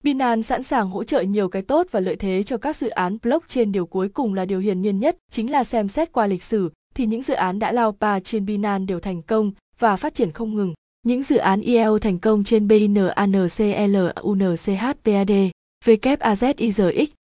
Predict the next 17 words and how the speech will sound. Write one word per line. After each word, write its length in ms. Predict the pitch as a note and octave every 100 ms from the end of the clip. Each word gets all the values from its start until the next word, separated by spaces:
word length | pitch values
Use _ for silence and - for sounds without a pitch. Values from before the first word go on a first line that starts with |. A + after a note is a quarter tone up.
| _
W 300 | A3 G3 B3+
Z 400 | - A3 F3 C4
X, 40 | C#4+ _ _ -
Azi, 360 | A#3 A#3 B3 A3+ - _ -
W 280 | B3 D4+
Z 380 | D#4+ - G3+ -
X 40 | F4 _ _
là 140 | B3
một 140 | A3+ A#3+
sàn 240 | - G#3+
giao 160 | G3 A#3
dịch 180 | A3+ -
tiền 180 | F#3+
điện 180 | F#3 G3
tử 180 | G3 G3
tập 180 | F#3 F#3
trung, 280 | - A#3 G#3+